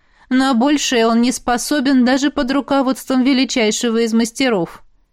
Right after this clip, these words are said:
Ну что ж, это было ожидаемо.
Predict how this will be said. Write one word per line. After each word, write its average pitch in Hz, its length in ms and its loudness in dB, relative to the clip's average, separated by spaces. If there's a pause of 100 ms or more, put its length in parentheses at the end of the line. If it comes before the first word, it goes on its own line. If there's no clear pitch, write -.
(540)
Ну 269 180 -2
что - 220 -6
ж, - 80 -12
это 220 200 -4
было 285 360 2
ожидаемо. 277 720 0